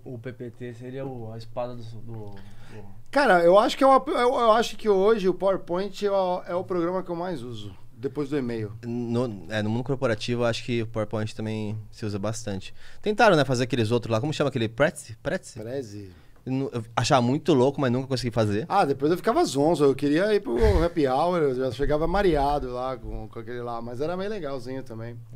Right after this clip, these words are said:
Speaker 1: É.
Speaker 2: Bem legalzinho. Se tivesse patrocinando a gente, ia ser melhor.
Speaker 1: Sim.
Speaker 2: O... Cara, acho que a gente procrastinou demais. Eu já tô morrendo
Speaker 1: É,
Speaker 2: de
Speaker 1: deu uma,
Speaker 2: fome.
Speaker 1: deu uma,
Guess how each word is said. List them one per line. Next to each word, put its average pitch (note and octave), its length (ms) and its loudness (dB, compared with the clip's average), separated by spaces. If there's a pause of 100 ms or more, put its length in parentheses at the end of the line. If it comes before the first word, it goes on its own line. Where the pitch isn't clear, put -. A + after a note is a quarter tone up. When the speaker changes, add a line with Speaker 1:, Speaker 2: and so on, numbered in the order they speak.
Speaker 1:
É. G#2 180 -10 (300)
Speaker 2:
Bem C3+ 120 -8
legalzinho. B2 520 -8 (140)
Se - 140 -16
tivesse E3 200 0
patrocinando F3 480 -2
a E3+ 60 2
gente, F#3 320 -6
ia B3 220 -6
ser A3 120 -10
melhor. F3 400 -6 (600)
Speaker 1:
Sim. - 100 -4
Speaker 2:
O... F3+ 800 6
Cara, C4+ 240 4
acho G3 280 2
que - 60 -6
a B3+ 40 -4
gente A3 100 -10
procrastinou A#3+ 500 0
demais. F#3 640 -2 (920)
Eu C#3 100 -4
já E3+ 100 2
tô A3 220 0
morrendo G#3 460 0
Speaker 1:
É, C#3 240 4
Speaker 2:
de B2+ 60 0
Speaker 1:
deu D3 100 4
uma, F3 200 2
Speaker 2:
fome. F3+ 500 10
Speaker 1:
deu C#3+ 200 -2
uma, E3+ 360 -2